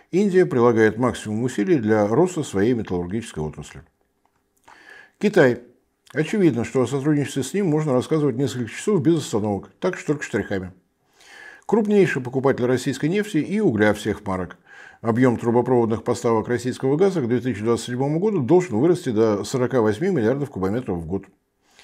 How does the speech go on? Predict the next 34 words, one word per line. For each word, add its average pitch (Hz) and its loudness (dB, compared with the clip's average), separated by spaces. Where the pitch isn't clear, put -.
Построено 208 0
четыре 190 0
энергоблока 156 4
атомной 151 0
электростанции 135 -2
Тяньвань 120 0
и 208 2
завод 131 4
по 120 6
обогащению 117 2
урана 180 0
как 135 -2
дополнение 107 -2
к - -16
ним. 104 -10
В - -6
настоящее 196 6
время 139 2
строится 202 0
ещё 170 2
два 127 4
энергоблока 123 0
на 139 0
этой 196 2
же 165 0
А 165 4
Э 151 2
С - -10
и 104 -4
два 175 0
в - -20
составе 139 2
атомной, 127 0
э, 113 -4